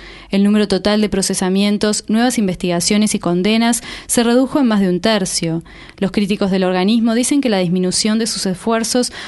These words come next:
alentó a los contaminadores a incumplir las normas ambientales, amenazando los avances en la limpieza del aire,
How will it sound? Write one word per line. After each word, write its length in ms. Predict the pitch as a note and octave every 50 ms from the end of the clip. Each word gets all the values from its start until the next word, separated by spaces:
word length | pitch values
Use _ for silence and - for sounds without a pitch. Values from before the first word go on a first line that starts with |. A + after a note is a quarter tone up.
| - -
alentó 320 | - A3+ A3+ A#3 A#3+ B3+ C#4+
a 40 |
los 120 | D4 D4+ C#4
contaminadores 840 | - A#3+ G#3 - F#3+ F#3 F#3 F3+ F3+ F3 F3 F#3+ G3+ G#3 G#3+ G#3+ -
a 40 |
incumplir 460 | G#3 G#3 G3 - G#3 G#3 - A#3 B3 C4
las 120 | C4+ B3
normas 380 | G#3+ G3+ G3 G3+ G3+ G3 - G3+
ambientales, 720 | F3+ F3 F3 F3 F3 F3 G#3+ A3 A3 A3+ A#3 A#3+ A#3 - - - - - -
amenazando 560 | G#3+ A#3 A#3+ A#3+ A#3+ A#3 - C#4 C#4+ C#4+ D#4
los 180 | D4 C4 - G#3
avances 480 | F#3 F#3 F3+ F#3 F#3 F3+ - G#3 -
en 80 | G3+ F#3
la 80 | F3
limpieza 440 | E3+ E3+ E3+ D#3 F3+ F3+ F3+ - G3
del 180 | F3+ F3 F3 F#3+
aire, 360 | G3 G3+ G#3 A3 A3 A3 A3